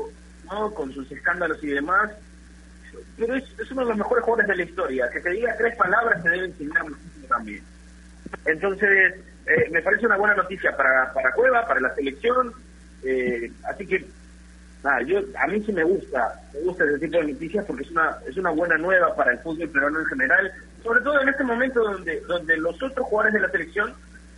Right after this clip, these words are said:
eh, también están teniendo buen proceso internacional en México, en Estados Unidos.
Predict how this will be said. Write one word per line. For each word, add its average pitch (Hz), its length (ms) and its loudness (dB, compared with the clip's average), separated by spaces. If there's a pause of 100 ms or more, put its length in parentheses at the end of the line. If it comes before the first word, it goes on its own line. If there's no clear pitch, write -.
(140)
eh, 156 600 2
también 196 320 0
están 254 240 0
teniendo 220 840 0 (400)
buen 220 180 -2
proceso 202 480 0
internacional 180 680 0
en 160 100 -4
México, 196 320 -6
en 147 80 -6
Estados 175 240 -6
Unidos. 185 460 -4